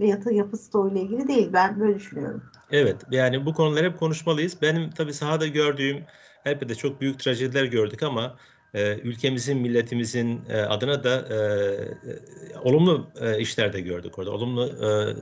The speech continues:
Speaker 2: manzaralar da gördük, onu da söyleyelim. Halime Hanım söyledi kısmen.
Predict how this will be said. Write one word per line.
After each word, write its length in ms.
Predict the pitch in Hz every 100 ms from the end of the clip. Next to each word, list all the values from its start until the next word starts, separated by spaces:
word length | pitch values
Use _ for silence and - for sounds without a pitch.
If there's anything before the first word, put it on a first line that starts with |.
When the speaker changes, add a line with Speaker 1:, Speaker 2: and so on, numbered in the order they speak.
| - -
Speaker 2:
manzaralar 500 | 104 113 110 110 104
da 60 | 90
gördük, 300 | 87 95 107
onu 120 | 98
da 60 |
söyleyelim. 540 | 92 95 87 87 101 160 - - - - - -
Halime 220 | 123 120
Hanım 200 | 113 113
söyledi 460 | - 113 104 98
kısmen. 360 | - - 113 127